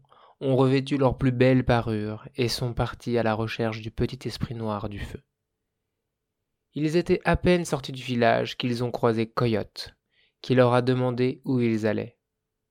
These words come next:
Ils lui ont répondu : « Ô toi, vil joueur de tours, passe ton chemin. Notre mission ne te regarde pas, porte malheur. » Coyote a disparu en ricanant, et son rire sarcastique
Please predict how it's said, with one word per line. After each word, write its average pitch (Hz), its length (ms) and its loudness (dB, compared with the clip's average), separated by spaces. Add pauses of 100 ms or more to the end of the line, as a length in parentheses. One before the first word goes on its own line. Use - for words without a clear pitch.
(840)
Ils 135 180 4
lui 135 140 4
ont 135 140 2
répondu : « 113 520 -2 (680)
Ô 143 260 10
toi, 110 500 4 (120)
vil 123 340 4
joueur 117 320 8
de 110 100 6
tours, 98 600 -4 (180)
passe 127 340 2
ton 123 120 -6
chemin. 104 400 -6 (800)
Notre 139 340 2
mission 143 480 0
ne 131 100 2
te 135 100 0
regarde 123 440 4
pas, 107 340 0 (120)
porte 127 340 4
malheur. » 101 720 -2 (1300)
Coyote 135 320 4
a 120 60 4
disparu 117 680 -6 (120)
en 120 140 -2
ricanant, 117 640 0 (300)
et 147 100 0
son 143 160 0
rire 147 260 -2
sarcastique - 920 -8